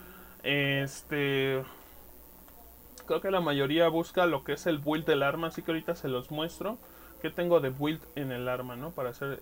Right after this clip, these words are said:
este daño. Siendo que es, este, un arma Grenier. What? Muérete.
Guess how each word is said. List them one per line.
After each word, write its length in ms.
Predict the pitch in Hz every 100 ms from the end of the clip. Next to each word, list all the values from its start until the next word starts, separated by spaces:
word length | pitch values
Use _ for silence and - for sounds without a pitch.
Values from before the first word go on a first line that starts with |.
| -
este 280 | 143 143 127
daño. 320 | 127 123 117 - - - - - - - - -
Siendo 420 | - 190 202 214
que 200 | - 170
es, 120 | 175 202
este, 640 | 190 - 151 143 135 131 131 131 - - - - - - - - - - - - - -
un 160 | 170
arma 580 | 175 175 180 180 170 156
Grenier. 480 | 147 143 143 156 196 - - - - - - - - 175
What? 240 | 226 240 - - - - - -
Muérete. 560 | 233 233 180 151 131